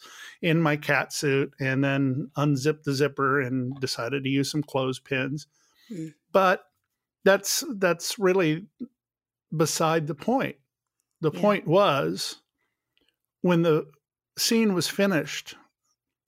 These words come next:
Speaker 1: I got up and I started crying, and I didn't know why I was crying.
Speaker 2: Yeah.
Speaker 1: And then I realized it, that for the first time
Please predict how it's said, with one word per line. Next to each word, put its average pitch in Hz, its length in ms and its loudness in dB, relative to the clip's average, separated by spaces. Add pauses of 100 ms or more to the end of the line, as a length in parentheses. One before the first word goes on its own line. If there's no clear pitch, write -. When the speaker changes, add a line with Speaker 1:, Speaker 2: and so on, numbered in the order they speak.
Speaker 1:
I 151 80 0
got 160 280 2
up 175 180 0
and 151 80 2
I 147 60 2
started 143 360 0
crying, 196 480 -6 (340)
and 160 440 2
I 156 80 2
didn't 160 240 2
know 156 100 2
why 147 280 0
I 156 80 0
was 151 180 -4
crying. 190 560 -8 (240)
Speaker 2:
Yeah. 233 240 -18 (2000)
Speaker 1:
And 220 120 6
then 262 100 6
I 277 80 6
realized 180 640 4
it, 139 160 -4
that 151 360 2
for 165 640 4 (340)
the 151 100 2
first 240 380 2
time 185 640 2